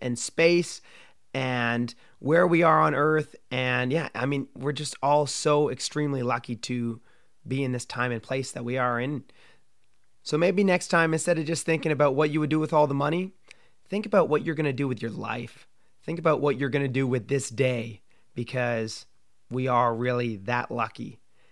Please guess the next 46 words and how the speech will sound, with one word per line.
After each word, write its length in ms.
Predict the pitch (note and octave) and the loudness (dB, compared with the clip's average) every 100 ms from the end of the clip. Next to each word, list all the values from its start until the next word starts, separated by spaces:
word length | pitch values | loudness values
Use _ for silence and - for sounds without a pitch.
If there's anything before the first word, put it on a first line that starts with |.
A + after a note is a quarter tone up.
| - - | -20 -10
And 640 | A#2+ A#2+ A#2+ A#2 A2+ A2 - - - - | -6 -4 -2 -4 -6 -8 -14 -20 -20 -20
it's 100 | - | 2
probably 400 | G3 A#3+ G3+ G3 | 2 4 2 4
also 260 | F#3 - | 4 2
not 180 | E3 D#3+ | 2 2
a 40 | |
bad 300 | D3 D3+ D3 | 4 4 2
thing 260 | - C#3 C#3+ | 0 -2 -2
to 320 | - C#3+ C#3+ | -2 -2 -2
just 240 | C3 C#3 - | -2 -4 -2
be 120 | D3+ | 0
a 80 | C#3+ | 0
little 160 | D3 | 0
bit 140 | D3+ C3+ | -2 0
grateful 460 | A#2 E3+ - - | 0 0 -2 -10
for 340 | - B2 A#2+ B2 | -10 -4 -2 -2
the 80 | A#2+ | -4
fact 440 | - C3 B2+ - | 0 0 0 -6
that 420 | B2+ B2 A#2+ - - - - - - | -2 -2 -2 -8 -20 -20 -20 -20 -16
you 120 | - | -8
woke 260 | A#2+ C3+ C3+ | -2 -2 -2
up 140 | D#3 | -4
today 340 | - A#2+ A2 - - - - - | -4 -8 -8 -10 -20 -20 -20 -12
and 600 | A#2+ A#2+ A#2+ A#2+ A#2+ A#2 | -6 -4 -2 -2 -2 -4
<laughs> 60 | - | -6
that, 280 | B2+ C3+ - | -4 -4 -4
you 120 | B2 | -4
know, 320 | B2 B2 A#2+ - - - - | -2 -4 -6 -16 -20 -20 -14
mom 280 | - B2 C3 | -4 0 0
and 100 | B2+ | 0
dad 240 | B2+ B2+ A#2 | 0 0 0
met, 380 | C3 C3+ - - - - _ - - - - | -2 -2 -8 -20 -20 -20 _ -20 -20 -14 -4
and, 200 | C3+ C3 | -4 -2
and 180 | C3 C3+ | -2 0
that 140 | B2+ | -2
you've 100 | B2 | -2
got 200 | B2 B2+ | -2 -2
your 100 | B2 | -2
entire 380 | A#2+ A#2 B2+ B2 | -4 -2 -2 0
lineage 500 | A2+ B2+ C3+ A2 G2 | -2 -2 -2 -4 -6
that, 240 | B2 A2 - | -6 -6 -8
that 160 | - A#2+ | -6 -2
all 200 | A#2 A#2 | 0 0
met, 300 | A2+ A#2 - - | -2 -4 -6 -8
and 240 | A#2 A2 - | -6 -6 -8
that 360 | G#2 G#2+ G#2 | -8 -8 -8